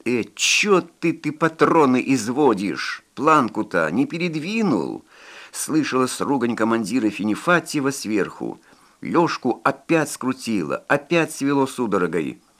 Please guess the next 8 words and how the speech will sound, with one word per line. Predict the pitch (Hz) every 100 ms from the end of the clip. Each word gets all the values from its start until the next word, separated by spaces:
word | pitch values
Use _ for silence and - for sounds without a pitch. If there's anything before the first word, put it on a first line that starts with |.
| _ _ _ -
«На-ка, | 104 151 160 135 127
забни, | 143 120 139 143 127
может, | 127 127 98
полегчает», | 127 131 - - 135 117 76 - - - - - -
протянул | 117 113 120 120 107
ему | 110 107
недокурок | 107 95 107 - 113 101
Шорохов. | - 104 98 82 - 60